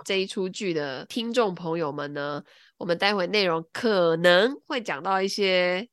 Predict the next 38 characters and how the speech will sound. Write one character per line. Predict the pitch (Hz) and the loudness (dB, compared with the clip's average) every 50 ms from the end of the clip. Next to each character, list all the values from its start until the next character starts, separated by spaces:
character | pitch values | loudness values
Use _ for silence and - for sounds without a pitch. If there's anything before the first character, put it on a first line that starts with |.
| _ _ | _ _
剧 | - - 240 196 | -4 -2 0 0
里 | 165 156 | 0 -2
面 | 156 185 190 185 180 | 0 0 0 0 0
小 | 180 - 170 160 175 | -2 -2 -2 -2 -2
小 | - 160 131 127 | -2 -2 -4 -4
的 | 127 139 131 131 - | -4 -6 -8 -8 -6
剧 | - - 247 214 | -4 0 0 0
情， | 165 - - - - - - - - | 0 -2 -6 -8 -10 -14 -18 -18 -8
那 | - - 180 | -4 -2 -2
你 | 175 160 | -2 -2
如 | 156 170 180 | -2 -2 -2
果 | 190 175 | -2 -2
不 | 170 - 208 | -2 -2 -2
想 | 196 185 147 147 | -2 0 0 0
要 | 170 | 0
被 | - 190 185 | 0 -2 -4
爆 | - _ - 240 202 165 135 139 | -2 _ 4 4 4 4 4 0
雷 | 139 139 147 | -2 -4 -6
的 | 139 139 | -8 -8
话， | 170 180 175 143 131 - - - - - - - _ _ | -6 -4 -4 -4 -4 -6 -10 -18 -20 -20 -20 -20 _ _
欢 | - 277 285 285 | 2 4 4 6
迎 | 247 226 226 | 6 4 2
先 | 214 285 254 262 | 2 2 2 2
去 | 254 277 247 | 2 2 2
听 | 240 262 240 240 247 | 2 0 -2 0 -2
其 | 240 - 196 175 | -2 -2 -2 -2
他 | 214 220 185 202 | 0 2 2 2
集， | 202 - - 156 95 - 170 - - - - - - - | 0 -2 -6 -10 -8 -6 -6 -6 -6 -8 -12 -6 2 4
<laughs> | 302 285 294 - 302 302 | 6 6 8 8 8 10
等 | - 254 254 | 8 8 8
你 | 269 370 | 8 6
全 | 370 - 392 | 8 8 6
部 | 247 277 269 | 6 6 4
追 | 247 - 269 262 262 | 6 8 8 8 8
完 | 262 226 196 202 208 | 8 8 6 4 2
剧 | - 254 247 220 - | 2 2 2 2 2
之 | - 208 208 233 | 0 -4 -4 -2
后 | 247 - 226 196 175 147 | 0 2 2 2 2 0